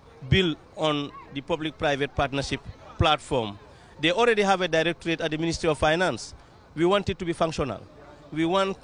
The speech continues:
to see that every year we count the projects which are public-private partnership. It shouldn't be one or two.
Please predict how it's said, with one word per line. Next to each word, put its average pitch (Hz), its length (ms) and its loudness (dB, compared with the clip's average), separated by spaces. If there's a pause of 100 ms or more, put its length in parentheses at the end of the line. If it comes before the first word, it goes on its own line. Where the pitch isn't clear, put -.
(120)
to 175 100 -10
see 180 280 -4
that 160 240 0
every 185 260 -2
year 165 340 2 (380)
we 170 160 0
count 190 360 0
the 170 60 -2
projects 156 540 -2
which 165 180 -8
are 165 120 -2
public-private 151 760 -2
partnership. 131 440 -2 (460)
It 175 100 -4
shouldn't 214 340 -4
be 190 40 -4
one 190 220 2
or 160 160 2
two. 139 260 0